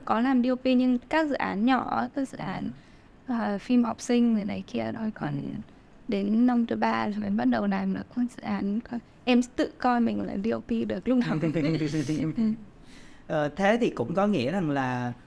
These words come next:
Speaker 2: một cái thời gian năm năm anh nghĩ là nó cũng đủ, gọi là, đối với anh thôi,
Speaker 1: Ừ.
Speaker 2: nó đủ dài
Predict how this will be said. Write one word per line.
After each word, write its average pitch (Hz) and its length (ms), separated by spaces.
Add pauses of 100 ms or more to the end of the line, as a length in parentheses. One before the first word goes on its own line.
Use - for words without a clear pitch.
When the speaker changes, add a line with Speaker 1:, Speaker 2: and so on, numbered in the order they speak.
(120)
Speaker 2:
một 147 160
cái 202 100
thời 156 220
gian 151 320
năm 170 300
năm 170 420
anh 156 240
nghĩ 127 220
là 185 140
nó 156 140
cũng 196 560
đủ, 160 640
gọi 120 220
là, 120 280 (400)
đối 185 180
với 220 80
anh 165 240
thôi, 156 100 (360)
Speaker 1:
Ừ. 240 60
Speaker 2:
nó 185 100
đủ 131 280
dài 123 540